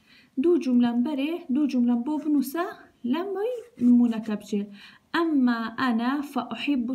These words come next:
تۆ تەواوی ئەکەی. أما أنا ئەم جوملەیەش تاو ئەکەی. هینە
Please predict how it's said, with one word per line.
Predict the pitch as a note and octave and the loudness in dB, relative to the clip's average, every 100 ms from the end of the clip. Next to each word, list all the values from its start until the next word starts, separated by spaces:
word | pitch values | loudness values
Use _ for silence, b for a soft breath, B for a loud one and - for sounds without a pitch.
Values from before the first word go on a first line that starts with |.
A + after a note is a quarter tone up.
| D#4 | -4
تۆ | F4+ A4 - _ - | -4 -6 -14 _ -6
تەواوی | A3+ G3 F#3 - | -2 -2 -2 -6
ئەکەی. | F#3 - C4 - B B B B _ D#4 | -6 -4 -4 -6 B B B B _ -2
أما | D#4 B3+ A#3 D4 | 2 2 0 -2
أنا | D4+ F#4 - | -2 -4 -4
ئەم | F4 D4+ | -2 0
جوملەیەش | B3+ C4 E4+ A#4+ - - _ _ _ | 2 0 -2 -6 -12 -18 _ _ _
تاو | - G3 F3 F3 | -2 -2 -2 -8
ئەکەی. | F3 F3 F3 _ _ _ _ _ _ _ _ - | -12 -14 -16 _ _ _ _ _ _ _ _ -10
هینە | E4+ D4 | -4 -4